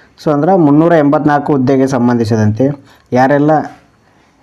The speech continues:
ಗೆಜೆಟೆಡ್ ಪ್ರೊಬೇಷನರಿ ಗ್ರೂಪ್ ಎ ಮತ್ತು ಬಿ ವೃಂದದ ಹುದ್ದೆಗಳಿಗೆ ಸಂಬಂಧಿಸಿದಂತೆ,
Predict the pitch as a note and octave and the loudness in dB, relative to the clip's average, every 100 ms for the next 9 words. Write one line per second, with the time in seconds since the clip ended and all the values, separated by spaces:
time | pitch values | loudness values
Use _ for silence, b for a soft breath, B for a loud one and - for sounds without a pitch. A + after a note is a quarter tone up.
0 | _ C3 C#3 D3 E3 D#3+ - C3+ C#3+ - | _ -4 -2 0 0 -2 -2 -2 -2 0
1 | C#3+ C#3+ C3 C#3+ C#3 C#3+ E3 D#3 C3+ C#3+ | 0 0 0 0 2 2 2 0 0 0
2 | C3 D3 D#3 C#3 C3 C3 C3 A#2 B2+ B2 | 2 2 2 2 0 0 0 0 0 0
3 | A2+ B2 A#2+ A2+ G#2+ A2 G#2+ A2 D#3 D#3 | -2 -2 0 -2 -4 -2 -2 -2 -4 -4